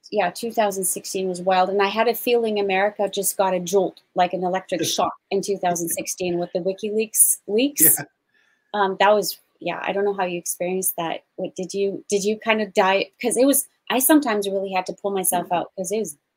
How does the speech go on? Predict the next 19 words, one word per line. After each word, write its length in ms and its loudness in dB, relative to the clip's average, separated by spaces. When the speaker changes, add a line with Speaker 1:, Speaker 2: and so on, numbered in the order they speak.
Speaker 1:
it 80 8
was 180 0
Speaker 2:
Yeah. 220 -6
Speaker 1:
awful. 440 0
Speaker 2:
Yeah. 500 2
Um, 500 0
so 140 -2
you 100 0
mentioned 320 -2
your 120 2
dad 360 2
was 140 -2
kind 240 -4
of 100 -6
always 340 -2
tuned 280 -4
into 200 -4
things 560 -2
and 260 -10